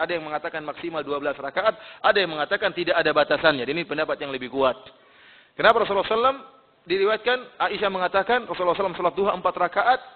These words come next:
"Tsumma zada masya Allah." Kemudian Rasulullah sallallahu alaihi wasallam tambah lebih dari empat rakaat tersebut. Dalam riwayat yang lain Rasulullah sallallahu alaihi wasallam pernah sholat duha, sholat di waktu duha delapan rakaat tatkala Fatu Makkah.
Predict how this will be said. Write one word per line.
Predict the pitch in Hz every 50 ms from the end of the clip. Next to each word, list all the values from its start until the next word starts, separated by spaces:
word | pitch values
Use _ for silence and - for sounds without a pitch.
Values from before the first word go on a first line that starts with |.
| - _ _ _ _ _ _ _ -
"Tsumma | - 185 190 208 180 143
zada | 180 190 185 180 175
masya | 170 165 151 - 175 -
Allah." | 151 147 147 151 139
Kemudian | - 160 165 175 160
Rasulullah | - 165 165 156 -
sallallahu | 170 156 143
alaihi | -
wasallam |
tambah | 185 190 190 185 170 135 - - - - _ _ _ _ _ _ _ _ _ -
lebih | 151 156 165 156
dari | 151 151
empat | 139 147 - - 139
rakaat | 131 - 139
tersebut. | - 120 117 - 113 110 120 - - - - - _ _ _ _ _ _ _ _ _ _ _ _ - 139
Dalam | 165 190 196
riwayat | 196 202 214 240 247 196
yang | 226 214 226
lain | 262 269
Rasulullah | 247 226 214 220 220 208
sallallahu | 233 240 247 226 -
alaihi |
wasallam |
pernah | 220 214 233 214 -
sholat | 233 226 220 208 160
duha, | 170 226 254 214 233 277 302 294 - - - - - _ _ _ _ _ _ _ -
sholat | - 185 226 220
di | 185 185 190 190
waktu | 180 - 190 185
duha | 175 240 262 247 254
delapan | 233 160 175 180 170 - 175 156 160 156
rakaat | - 175 147 135 151 147
tatkala | - - 180 180 170
Fatu | 170 156 - 165 160
Makkah. | 156 - - - - -